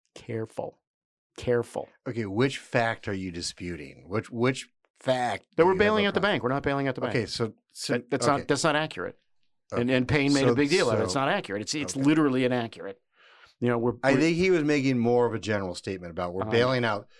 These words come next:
Speaker 2: the
Speaker 1: I know.
Speaker 2: practices and the behavior of
Speaker 1: I know.
Speaker 2: Silicon Valley
Speaker 1: I know.
Speaker 2: at the taxpayer's
Speaker 1: I get it
Speaker 2: expense.
Speaker 1: totally.
Speaker 2: So that,
Speaker 1: And,
Speaker 2: that would
Speaker 1: and
Speaker 2: be my response to
Speaker 1: I,
Speaker 2: that,
Speaker 1: I get
Speaker 2: so.
Speaker 1: it. I get it. I agree. That's
Speaker 2: All right.
Speaker 1: exactly what he was doing.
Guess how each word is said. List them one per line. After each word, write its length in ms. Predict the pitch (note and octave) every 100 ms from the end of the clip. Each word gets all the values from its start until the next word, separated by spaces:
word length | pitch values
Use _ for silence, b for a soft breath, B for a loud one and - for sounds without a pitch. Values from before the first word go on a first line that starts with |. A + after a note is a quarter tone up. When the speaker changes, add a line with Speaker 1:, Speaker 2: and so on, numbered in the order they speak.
| b
Speaker 2:
the 60 | G#2
Speaker 1:
I 40 |
know. 60 | G2
Speaker 2:
practices 440 | D#3+ D3+ C3+ A#2
and 160 | A#2+ A#2
the 40 |
behavior 500 | G#2+ G2 A2+ A2+ G#2+
of 40 | G#2
Speaker 1:
I 60 |
know. 80 | F2+
Speaker 2:
Silicon 560 | A#2+ A2 G2+ G#2 F#2+ F2+
Valley 300 | G#2 G#2+ A2+
Speaker 1:
I 120 | G#2
know. 240 | F#2+ - G#2
Speaker 2:
at 180 | B2+ -
the 80 |
taxpayer's 640 | F2+ G#2+ F#2 - G2+ E2+ D#2+
Speaker 1:
I 180 | G#2 A2
get 200 | A#2 B2
it 40 |
Speaker 2:
expense. 140 | B2 A#2+
Speaker 1:
totally. 360 | G#2 G2 A2 -
Speaker 2:
So 160 | -
that, 260 | G2 C3 C3
Speaker 1:
And, 80 | B2
Speaker 2:
that 80 | C3
would 80 | C3+
Speaker 1:
and 80 |
Speaker 2:
be 100 | C3
my 180 | A#2 A#2
response 720 | G#2 G2+ - A2 G2 F#2+ F2+
to 40 | A#2
Speaker 1:
I, 100 | A#2+
Speaker 2:
that, 280 | - - -
Speaker 1:
I 80 | A#2+
get 220 | C3+ C3+
Speaker 2:
so. 60 |
Speaker 1:
it. 120 | C3+ -
I 80 | B2
get 200 | C3+ C#3
it. 140 | C3+ -
I 100 | A#2+
agree. 500 | A#2+ C3+ C3 C3 B2
That's 100 | B2
Speaker 2:
All 80 | A2
right. 40 |
Speaker 1:
exactly 340 | F2+ B2+ B2+ C#3+
what 40 |
he 60 | C#3
was 100 | C3+
doing. 460 | C3+ B2 B2 A#2+